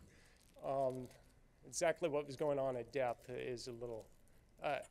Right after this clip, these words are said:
especially back before the Argo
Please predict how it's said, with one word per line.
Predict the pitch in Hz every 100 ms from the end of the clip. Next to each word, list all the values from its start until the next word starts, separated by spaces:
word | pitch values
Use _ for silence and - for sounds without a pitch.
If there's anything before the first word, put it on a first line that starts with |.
| - - - - - -
especially | - - 185 160 165
back | 123 156 139 135 - - - - -
before | 139 160 147
the | 131 123
Argo | 147 135 135 123 120 113